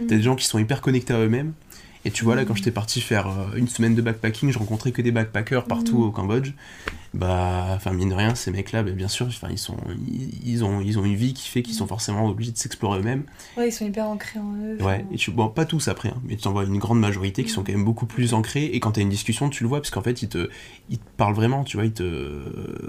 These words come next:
Speaker 2: c'est pas une discussion automatique, où ça parle boulot, quoi, c'est vraiment une vraie discussion,
Speaker 1: Mm.
Speaker 2: où tu sens que le, je sais pas, c'est hyper humain.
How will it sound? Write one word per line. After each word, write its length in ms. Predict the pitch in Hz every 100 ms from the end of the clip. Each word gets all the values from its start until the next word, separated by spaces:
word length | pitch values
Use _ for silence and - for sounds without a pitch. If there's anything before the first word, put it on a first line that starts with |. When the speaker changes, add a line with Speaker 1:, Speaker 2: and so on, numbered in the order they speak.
| - - - - -
Speaker 2:
c'est 160 | - 110
pas 120 | 117
une 80 | 131
discussion 400 | 120 - 120 113
automatique, 640 | 113 104 101 - 127 127 -
où 80 | -
ça 140 | 104
parle 180 | - 98
boulot, 280 | 92 110 113
quoi, 140 | 127
c'est 140 | - 107
vraiment 180 | 110 120
une 120 | 98
vraie 140 | 113
discussion, 460 | 110 110 107 - 139
Speaker 1:
Mm. 220 | 233 226 208 - -
Speaker 2:
où 40 | 117
tu 100 | -
sens 180 | 135 135
que 100 | 95
le, 680 | 90 107 - - - - -
je 140 | - -
sais 80 | -
pas, 100 | 123
c'est 140 | -
hyper 200 | 110 117
humain. 200 | 120